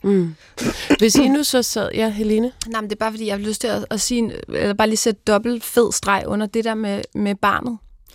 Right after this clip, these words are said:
Speaker 2: Fordi på en eller anden måde, øh, hvis vi skal prøve at efterleve,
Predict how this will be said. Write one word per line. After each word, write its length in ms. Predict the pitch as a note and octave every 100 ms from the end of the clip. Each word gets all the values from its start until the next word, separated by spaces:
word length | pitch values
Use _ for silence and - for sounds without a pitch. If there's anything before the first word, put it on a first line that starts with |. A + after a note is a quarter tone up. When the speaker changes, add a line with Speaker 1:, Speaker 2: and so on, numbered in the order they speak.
| - - - -
Speaker 2:
Fordi 260 | A3 A3+
på 120 | G#3+ B3
en 140 | B3+
eller 100 | B3
anden 140 | A#3 A3+
måde, 380 | G#3+ A3 A#3 -
øh, 460 | G#3+ G3+ G#3 A3+ G#3+
hvis 220 | G#3 G3+
vi 80 | G#3+
skal 180 | - G3+
prøve 460 | - A3+ A3 A#3 -
at 60 | -
efterleve, 800 | - G#3+ - A3+ G#3 G3+ G3 F#3+